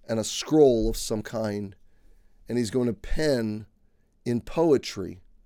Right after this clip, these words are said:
ultimately in a song, a very deep experience spiritually in his life. As in this man, in this time, a leader, a father, a husband, but at the core, a follower of God.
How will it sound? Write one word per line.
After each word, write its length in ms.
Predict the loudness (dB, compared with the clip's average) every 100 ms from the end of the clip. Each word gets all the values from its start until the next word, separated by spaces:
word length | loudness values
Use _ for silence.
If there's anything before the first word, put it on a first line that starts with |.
| _ -20 -20 -20 -2
ultimately 480 | -2 0 0 2 2
in 100 | 2
a 60 |
song, 600 | -2 0 2 2 0 -10 -18 -20 -20 -20 _ _ _ _
a 120 | -2
very 640 | 2 4 6 6 4 0 -4
deep 540 | -6 2 4 2 -4 -20
experience 800 | -12 -8 -8 -2 -2 0 -4 -8
spiritually 800 | -8 -8 -4 -6 -6 -10 -8 -6 -4
in 120 | -6
his 160 | -4
life. 420 | -4 -4 -6 -10 -20 _ _ _ -10
As 380 | -2 0 0 -4
in 120 | -4 -2
this 220 | -2 -2
man, 400 | -4 -4 -6 -10 _ _
in 140 | -4
this 160 | -4 -4
time, 320 | 2 2 2
a 60 | -2
leader, 480 | 0 0 -2 -4 _ _ _ _ _ _ _ _ -20
a 60 |
father, 520 | -14 -2 -2 -2 -2 -2
a 60 |
husband, 540 | -2 -4 -4 -6 -8 -12 _ _ _ -20 _ _ _ -2
but 240 | 0 0
at 120 | -4
the 80 | -6
core, 320 | -8 -2 0
a 60 | 0
follower 520 | -4 -4 -2 -2 -2
of 100 | -6
God. 280 | -6 -8 -8